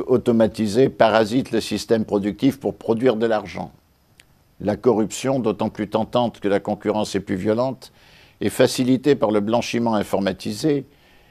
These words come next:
qui permet aussi au crime organisé de s'emparer d'entreprises légales et même, dans certains pays, du pouvoir politique. Des scandales à répétition révèlent des cas de corruption, de fraude fiscale et de délinquance financière,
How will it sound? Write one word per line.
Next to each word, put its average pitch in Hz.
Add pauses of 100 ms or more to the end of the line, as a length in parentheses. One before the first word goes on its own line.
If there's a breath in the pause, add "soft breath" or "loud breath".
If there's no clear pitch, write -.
(460 soft breath)
qui 120
permet 131
aussi 139
au 110
crime 135
organisé 113
de 117
s'emparer 113
d'entreprises 104
légales 113
et 107
même, 120
dans 107
certains 101
pays, 110 (640 soft breath)
du 104
pouvoir 110
politique. 101 (2000)
Des 113
scandales 127
à 110
répétition 110
révèlent 110
des 101
cas 107
de 98
corruption, 107
de 117
fraude -
fiscale 113
et 104
de 104
délinquance 101
financière, 120